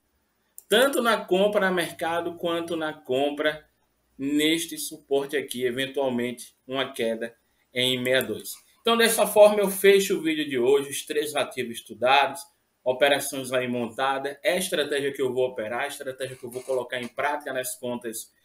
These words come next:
que eu opero, nos grupos que nós trabalhamos. Fica aí, qualquer dúvida, deixa um comentário, manda dúvida,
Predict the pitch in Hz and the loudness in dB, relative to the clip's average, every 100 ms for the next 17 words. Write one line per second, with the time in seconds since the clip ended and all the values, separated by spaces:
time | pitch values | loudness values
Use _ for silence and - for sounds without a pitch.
0 | _ _ - 135 120 - 143 156 139 123 | _ _ 0 2 2 2 4 4 0 -6
1 | 107 123 131 - 127 117 110 - 135 160 | -6 0 0 0 -8 -6 -6 -6 -4 -2
2 | 160 147 185 196 - _ _ _ 214 220 | 0 0 -2 -6 -14 _ _ _ -4 2
3 | 185 190 190 180 190 151 123 151 156 - | 4 4 0 -2 0 0 0 -2 -2 -4
4 | 147 147 - 139 117 98 131 135 123 117 | -2 -4 -6 -8 -8 -4 -2 0 0 -2
5 | 131 135 117 113 135 131 127 123 123 | -2 -2 -4 -2 0 0 -2 -6 -8